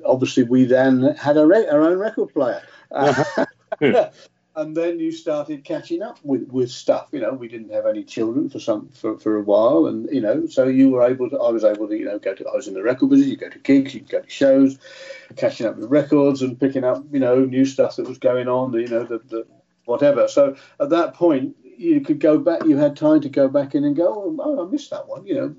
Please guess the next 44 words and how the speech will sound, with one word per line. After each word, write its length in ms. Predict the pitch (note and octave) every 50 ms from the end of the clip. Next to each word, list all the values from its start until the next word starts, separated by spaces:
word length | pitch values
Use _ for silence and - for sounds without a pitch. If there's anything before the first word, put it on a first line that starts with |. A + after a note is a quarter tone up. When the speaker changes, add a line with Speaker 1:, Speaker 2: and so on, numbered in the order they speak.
| D3+ C3+ -
Speaker 1:
pick 180 | D#4 D#4 -
up 180 | - - - D#3
on 140 | C#3+ C#3 C#3
some, 320 | - - - C#3 C#3 C#3
some 240 | C3+ - D3 C#3 C#3
of 60 | C3+
the 100 | C#3 D3
other 100 | D#3 D3+
things 200 | C3 B2 A2 G2
that, 120 | G#2 G#2+ - _ _ _
that, 400 | - B2+ A2+ A#2+ B2 A#2 A2+ F#2 -
that 160 | B2 A2+ -
happened 380 | A2+ A#2 A2+ - G#2+ G#2 G#2+ A2
at, 100 | - -
at 200 | - B2 B2 -
that 220 | - - - - -
time 320 | - C3+ A#2+ A2+ A#2 A#2
musically. 500 | A#2+ A#2+ B2 A#2 B2+ A#2 - - A2+ - - _ - - - - - - _
So 180 | - E3 D#3+ F3
it 100 | F#3+ F#3+
was, 220 | F#3+ F#3 - -
you 80 | - -
know, 180 | D3+ E3 G3 G3+
probably 300 | - C#4+ D#4 D#4 C4+ -
seventy, 440 | - - - - - E3 D#3 - D#3
seventy-one, 800 | D3 - D#3+ C#3+ C#3+ C#3 C#3 C#3+ C3 B2+ B2+ A#2 A#2 C#3+ - _ _ _ - - _ - - _ _ -
but 140 | F3 F#3 F#3+
it 120 | G#3+ A3
wasn't, 380 | G#3 A3 G#3 - A#3 G#3+ - - _ _ _ _ _ _
you 100 | - G#3
know, 200 | G#3 D#3+ D3 D#3
because 500 | D3+ D3+ - E3 - - - G#3+ A3+ E3+
it 180 | F#3 F3+ D#3 D3+
didn't 280 | C#3+ C#3+ C#3 C3+ A#2+ A#2
have 580 | - - B2+ B2+ B2+ B2+ B2+ A#2+ A2 G#2 - - _ _ _ _ - - - _ _ _ _ _ _ _ _ -
a, 80 | - - - _ -
a 80 | D3
hit 340 | D3 - - - F3 - -
single 560 | - - - - D3+ D#3+ D3+ B2 A#2+ G#2 G2 - -
on 80 | -
it 200 | - - - - -
or, 40 | A#2 A2 A2 A2 - - B2+ A2+ A2+ A2+ A2+
or 40 | A2+ _
tracks, 560 | - - - C#3 C3 - - - - - -